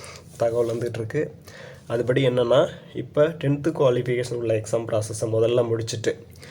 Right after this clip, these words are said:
டென்த்து குவாலிஃபிகேஷன் உள்ள எக்ஸாம் என்னென்னா தெரியும், ரெண்டு எக்ஸாம் இருக்குது. ஒண்ணு ஸ்கில் டெஸ்ட் உள்ள டிரைவர் எக்ஸாமு, இன்னொன்னு எக்ஸாமினர், ரீடர், ஜூனியர் பெயிலிஃப், சீனியர் பெயிலிஃப், ஜெராக்ஸ் ஆப்ரேட்டர், அந்த எக்ஸாமு. இந்த ரெண்டு எக்ஸாம் ப்ராசஸ் முடிச்சுட்டு, அப்பாயின்மெண்ட் பண்ணிவிட்டு, அதுக்கு அடுத்து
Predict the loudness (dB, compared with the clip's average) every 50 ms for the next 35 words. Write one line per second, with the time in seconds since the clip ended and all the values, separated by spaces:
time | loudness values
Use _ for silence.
0 | -20 -20 -20 -14 -4 0 0 2 4 6 6 6 6 6 2 0 0 0 -2 0
1 | 0 0 0 0 -2 -2 -2 0 0 0 0 0 0 0 0 0 0 -2 -2 0
2 | 2 2 2 2 2 4 4 4 4 4 0 0 0 0 -2 -2 -2 -2 -2 -2
3 | -4 -10 -18 -20 -8 -2 -2 0 2 2 2 2 0 -2 -2 0 2 2 0 0
4 | -2 -4 -4 0 0 0 0 0 -2 -2 -2 -2 -4 -4 -4 -6 -4 -4 -4 -6
5 | -6 -10 -16 -12 -8 -4 -2 0 0 2 2 2 0 0 -2 -8 -16 -20 -20 -20
6 | -20 -20 -20 -20 -20 -4 2 2 4 6 8 6 8 8 6 6 4 4 2 0
7 | 4 6 6 6 4 4 0 -2 0 0 0 0 0 0 0 0 -4 -6 -4 -2
8 | -2 -2 -2 -2 -2 -2 -2 -6 -6 -4 -2 0 0 0 -2 -4 -6 -6 -6 -8
9 | -8 -2 0 0 0 0 -2 -2 -4 -4 -4 -8 -14 -20 -20 -20 -16 -8 -4 -4
10 | -2 0 0 0 0 0 0 0 0 0 -4 -6 -12 -20 -20 -20 -20 -20 -20 -20
11 | -20 -20 -20 -20 -20 -16 -8 -4 -2 0 4 6 8 8 8 6 4 2 2 2
12 | 0 0 0 0 0 0 0 2 2 2 2 2 0 -2 -4 -4 -2 -2 -4 -2
13 | -4 -6 -6 -6 -6 -8 -8 -6 -4 -2 -2 -2 -4 -4 -2 0 0 0 0 -2
14 | 2 2 2 2 2 -2 0 0 -2 0 0 0 -2 -2 0 0 0 0 2 0
15 | 0 0 0 -2 -2 -2 -4